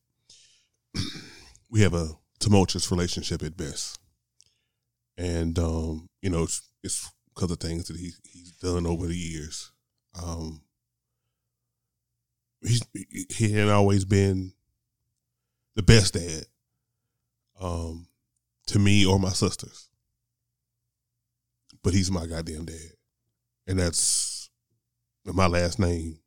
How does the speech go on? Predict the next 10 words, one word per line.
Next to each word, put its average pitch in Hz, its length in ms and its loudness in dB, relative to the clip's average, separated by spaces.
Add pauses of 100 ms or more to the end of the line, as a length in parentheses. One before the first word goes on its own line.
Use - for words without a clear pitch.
(600)
It's 73 140 -4
his - 140 4
last 73 280 -8
name, - 80 -16 (1400)
and 87 720 -2 (1080)
I 98 120 8
wouldn't 107 300 4
change 113 400 2
that - 200 -10 (680)
because 87 720 0